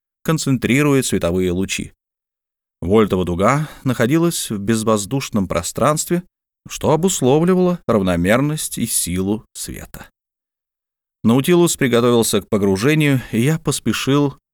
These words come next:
спуститься в салон. Корабль направился курсом на запад. Мы плыли по волнам Индийского океана. Индийский океан простирается на пятьсот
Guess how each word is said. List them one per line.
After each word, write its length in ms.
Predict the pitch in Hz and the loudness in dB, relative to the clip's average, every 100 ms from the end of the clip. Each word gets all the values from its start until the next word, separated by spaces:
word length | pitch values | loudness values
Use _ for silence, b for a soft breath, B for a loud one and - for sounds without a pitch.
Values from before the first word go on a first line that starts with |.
| _ | _
спуститься 640 | - 117 107 - 117 - | -6 -4 -4 -4 -4 -4
в 60 | 101 | -4
салон. 520 | - 107 117 69 73 _ _ _ _ _ _ _ - | -2 0 0 -2 -10 _ _ _ _ _ _ _ -4
Корабль 380 | 98 113 127 | 0 2 2
направился 580 | 107 92 104 104 101 95 | 2 2 2 2 0 -4
курсом 520 | 85 107 107 - 92 | -6 -4 -2 -2 -4
на 120 | 85 85 | -4 -4
запад. 640 | 90 90 - - - - _ _ _ _ _ _ _ _ - | -4 -6 -8 -16 -20 -20 _ _ _ _ _ _ _ _ -6
Мы 220 | 92 90 | -4 -2
плыли 320 | 90 107 98 | 0 2 2
по 160 | 87 90 | 2 2
волнам 480 | 117 120 110 104 - | 4 4 4 2 -2
Индийского 800 | - 92 78 76 117 - - 110 | -8 -6 -6 -6 -6 -6 -4 -4
океана. 600 | - 101 - 82 65 69 - _ _ _ _ - | -2 -6 -4 -6 -8 -14 -18 _ _ _ _ 2
Индийский 420 | 113 120 - 113 | 2 2 0 0
океан 460 | 104 113 127 147 | 0 2 2 0
простирается 840 | 139 135 - 135 147 147 - 147 139 B - | -2 -6 0 2 2 0 0 -2 -2 B -4
на 80 | |
пятьсот 500 | 131 120 - 151 160 | 0 -2 -2 -2 -2